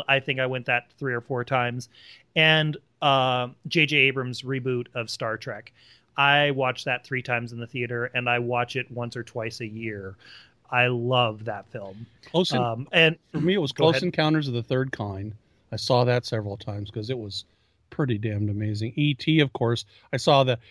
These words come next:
Speaker 2: Everybody wanted to go see that too, so I probably saw that three or four times. Um, I saw
Speaker 1: You know the movie that I wish they would re-release in theaters?
Speaker 2: Which one?
Speaker 1: That I would absolutely go multiple times?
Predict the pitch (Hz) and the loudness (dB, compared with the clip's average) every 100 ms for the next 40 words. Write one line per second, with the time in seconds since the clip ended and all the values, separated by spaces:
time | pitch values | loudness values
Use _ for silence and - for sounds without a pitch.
0 | _ _ - 180 170 139 131 131 135 127 | _ _ 4 6 6 4 4 4 2 2
1 | - 135 131 123 - 147 123 117 123 104 | 2 2 4 2 2 2 4 2 -2 0
2 | 131 120 - 123 117 127 - 110 104 110 | 0 0 0 0 2 2 0 -4 -4 -8
3 | 101 107 107 110 113 - _ _ _ _ | -8 -6 -6 -6 -8 -14 _ _ _ _
4 | - 120 131 156 120 95 _ _ _ _ | -4 0 0 -2 -6 -12 _ _ _ _
5 | _ 131 - 127 117 160 180 180 175 175 | _ -6 -2 -2 2 6 6 6 4 6
6 | 165 156 143 147 143 156 139 120 120 135 | 6 6 4 0 -2 -2 -2 -4 -4 -2
7 | 135 135 131 135 160 143 156 147 156 160 | 0 0 -2 -4 -6 -6 -4 -2 -2 -4
8 | - - 117 117 - 120 110 107 _ _ | -6 -6 -6 -6 -6 -4 -4 -10 _ _
9 | _ _ _ _ _ _ _ - 143 151 | _ _ _ _ _ _ _ -2 0 4
10 | 143 139 135 - 139 143 139 - 127 127 | 4 4 2 0 4 4 2 -6 -6 -4
11 | 139 143 139 123 135 131 135 131 131 - | -4 -2 -2 0 0 0 0 -2 -2 -4
12 | 147 - 143 147 160 - | -6 -2 0 0 -4 -8